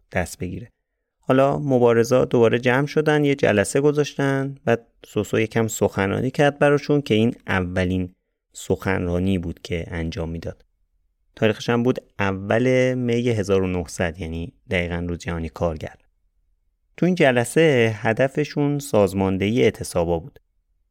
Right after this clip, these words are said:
سوسو خودشو رهبر این گروه می‌دونست یه جورایی. تیم رهبریشون سه نفر بودن. یکی که سوسو بود، دو نفر دیگه هم یکشون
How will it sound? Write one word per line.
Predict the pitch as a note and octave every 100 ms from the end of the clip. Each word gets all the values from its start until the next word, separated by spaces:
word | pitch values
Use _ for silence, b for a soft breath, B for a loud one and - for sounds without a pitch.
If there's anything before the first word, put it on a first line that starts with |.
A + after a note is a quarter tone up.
| _ _ _
سوسو | - E3 - F3+ F3
خودشو | F3 D3+ D3 D3+ D3 D3
رهبر | A#2 F#2 G2 A2
این | A#2 A2+ G#2
گروه | - F#2+ G2+ F2+ -
می‌دونست | F2+ F2+ F2 E2+ F2+
یه | F2+
جورایی. | G#2+ E2+ E2 E2 E2+ _
تیم | - G#2+ G#2+ G#2+ - C#3+
رهبریشون | F#2 F2+ E2+ F#2 F#2+ G#2+ - C3 C3+ D3 _
سه | - - F#2+
نفر | E2 - F2
بودن. | F2+ - - D3+
یکی | A#2+ G#2+ - -
که | A2 G#2+ A#2+
سوسو | - G2 - B2
بود، | D3+ D#3 D#3 _ _ _ _ _ _ _
دو | - A2
نفر | A2 - C#3+
دیگه | C3+ B2
هم | C3+
یکشون | C#3 - D3 C#3